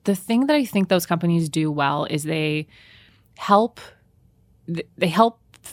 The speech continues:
er, they facilitate opportunities for each company in the portfolio to help each other.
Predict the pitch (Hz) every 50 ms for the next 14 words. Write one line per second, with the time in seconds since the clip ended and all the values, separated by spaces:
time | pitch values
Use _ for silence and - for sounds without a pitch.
0 | - - - - - 196 - - 185 185 214 208 - 247 226 - - 254 240 240
1 | 247 233 - - 196 185 185 180 - - - 160 165 165 170 170 - 175 165 160
2 | 165 170 165 - - 165 - - 165 165 170 - - - 170 147 - 165 160 156
3 | 139 156 156 147 147 - - 165 147 - - 151 143 143 147 147 147 147 - -
4 | 165 156 - - - 143 139 - - - - - - 67 78 82 - 160